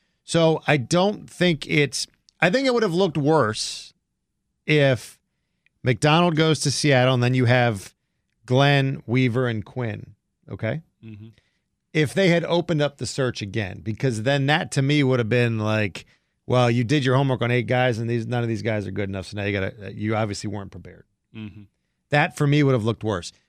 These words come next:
Speaker 1: But they targeted, I think Quinn was a target.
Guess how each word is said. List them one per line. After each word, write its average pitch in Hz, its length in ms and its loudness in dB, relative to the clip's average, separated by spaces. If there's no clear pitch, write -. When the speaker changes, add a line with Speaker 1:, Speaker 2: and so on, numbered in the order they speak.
Speaker 1:
But 117 160 -4
they 120 180 2
targeted, 151 640 2
I 123 100 2
think 127 180 0
Quinn 139 300 2
was 135 260 2
a 165 40 0
target. 147 540 0